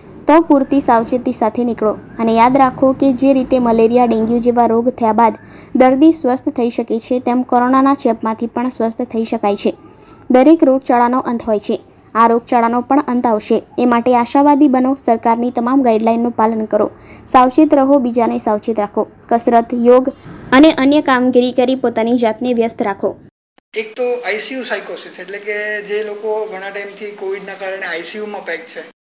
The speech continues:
Speaker 2: એવા કેસીસમાં વધારો જોવા મળ્યો છે. ખાસ કરીને જે લોકો more than fifteen days આઈ સી યુમાં છે,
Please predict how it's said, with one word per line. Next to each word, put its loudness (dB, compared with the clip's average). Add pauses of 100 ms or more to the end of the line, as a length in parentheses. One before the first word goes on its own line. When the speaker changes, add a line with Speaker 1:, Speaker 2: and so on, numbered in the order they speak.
(200)
Speaker 2:
એવા -8
કેસીસમાં -10
વધારો -8
જોવા -8
મળ્યો -12
છે. -12 (600)
ખાસ -8
કરીને -8
જે -10
લોકો -10 (540)
more -10
than -6
fifteen -10
days -4
આઈ -8
સી -10
યુમાં -10
છે, -12